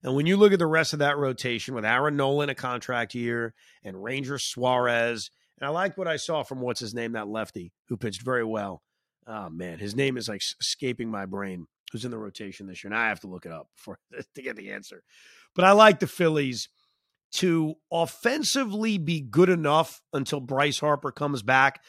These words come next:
I do think Nick Castellanos is gonna have a big bounce back year.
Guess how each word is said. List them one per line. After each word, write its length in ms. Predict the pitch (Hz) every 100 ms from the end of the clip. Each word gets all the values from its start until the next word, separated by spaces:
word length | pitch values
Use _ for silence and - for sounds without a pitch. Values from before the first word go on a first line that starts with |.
| - _
I 100 | 143
do 240 | 120 247
think 240 | 202 220 151
Nick 220 | 156 -
Castellanos 840 | 156 139 - 143 131 131 131 120
is 100 | 117
gonna 180 | 139 123
have 160 | 123 117
a 80 | 82 80 -
big 240 | 151 135
bounce 280 | 135 135 131
back 360 | - 131 127 131
year. 360 | 131 131 120